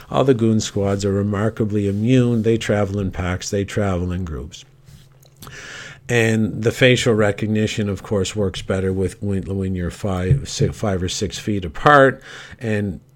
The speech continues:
to really, they're gonna use that, uh, social distancing and spread the fake viral theory of disease causation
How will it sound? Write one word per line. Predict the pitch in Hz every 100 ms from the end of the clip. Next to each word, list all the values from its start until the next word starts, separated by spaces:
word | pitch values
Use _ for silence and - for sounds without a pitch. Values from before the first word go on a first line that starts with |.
| _ _ - 95
to | 123
really, | 101 117 120 117 110 104
they're | - 104
gonna | 104 110
use | 101 110 104 -
that, | 98 92 90 - -
uh, | -
social | - 127 110 - 95
distancing | 104 110 - 110 - 110 107 104 90
and | 92 98 98 92 87 87 90 -
spread | - - - 117 98
the | 104
fake | - 120 107 -
viral | 98 95 101 110 113 107 107 95 -
theory | - 110 110 107
of | 95
disease | 101 101 135 135
causation | - 117 104 107 110 - 110 101